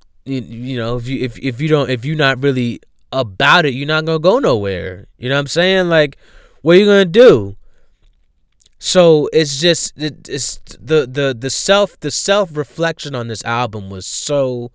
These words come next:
amazing. Um, and I've never heard them like this, and it's really, really, really, really dope to hear them like this. I've never heard them this positive before on a, on a,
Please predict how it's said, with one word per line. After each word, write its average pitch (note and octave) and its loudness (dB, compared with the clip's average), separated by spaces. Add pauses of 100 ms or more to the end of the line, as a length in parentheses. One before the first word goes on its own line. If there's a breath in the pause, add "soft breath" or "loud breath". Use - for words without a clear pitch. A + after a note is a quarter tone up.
(600 soft breath)
amazing. B2+ -4 (520)
Um, G2 -8 (120)
and A2 -10
I've G#2+ -6
never A#2+ -4
heard B2 0
them A2+ -4
like G#2+ -4
this, A2 -4
and A2 -10
it's G#2+ -12
really, B2 -4
really, A#2 -4
really, A2+ -6 (540)
really B2 2
dope A2+ 2
to G2+ -8
hear C3+ 0
them G#2+ -10 (640)
like G2+ -6
this. G2+ -4
I've G#2 -6
never A#2+ -2
heard A#2+ 0
them G#2 -10
this G2+ -10
positive G#2 -10
before F2+ -14
on A2+ -10
a, F#2+ -10 (460 loud breath)
on B2 -6
a, G#2+ -4